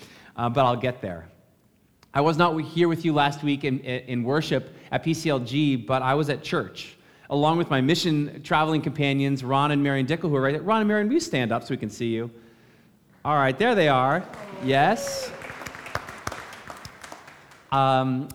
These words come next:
I was with Ron and Marion, along with, uh, Mary Akio, and we went to Saint Paul's Anglican Church in Alawa, Uganda.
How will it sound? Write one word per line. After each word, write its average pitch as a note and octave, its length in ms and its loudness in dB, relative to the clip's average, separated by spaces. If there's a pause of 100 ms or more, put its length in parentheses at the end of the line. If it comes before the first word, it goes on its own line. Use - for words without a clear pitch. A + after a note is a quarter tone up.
(100)
I C#3 80 6
was E3 160 2
with D#3 140 0
Ron F#3 280 2
and F3 100 2
Marion, E3 460 2
along C#3 460 0
with, C#3 320 -2
uh, A#2 180 -2
Mary C#3+ 420 2
Akio, B2 680 0
and C3+ 160 -2
we E3+ 140 -2
went G3 220 -2
to C3 120 -4
Saint F#3+ 380 -4
Paul's D#3+ 500 0
Anglican D3 560 -2
Church A#2+ 420 -4
in A2 180 -4
Alawa, D3 720 -2
Uganda. G#2 680 -6